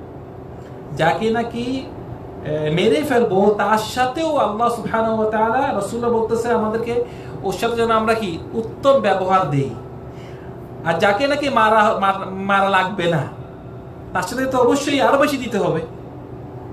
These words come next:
তো যেহেতু যেসব পশু বর্তমানে আমরা অনেকভাবে দেখা যায়, এক বিড়ালকে দেখেছি, বিড়ালকে একটা ইট, ইট মারি দিল কারণ ছাড়া, মনে করো কি হবে,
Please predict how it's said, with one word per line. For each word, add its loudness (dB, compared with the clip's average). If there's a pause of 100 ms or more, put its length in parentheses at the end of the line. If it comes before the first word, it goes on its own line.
(1500)
তো -2
যেহেতু 0 (260)
যেসব -2 (100)
পশু 0 (360)
বর্তমানে -2
আমরা 0
অনেকভাবে 0
দেখা 0
যায়, -4
এক -4
বিড়ালকে 0
দেখেছি, -2
বিড়ালকে -4
একটা -6
ইট, -2
ইট -4
মারি 2
দিল 0 (2500)
কারণ 2
ছাড়া, -4 (920)
মনে -4
করো -4
কি 0
হবে, -2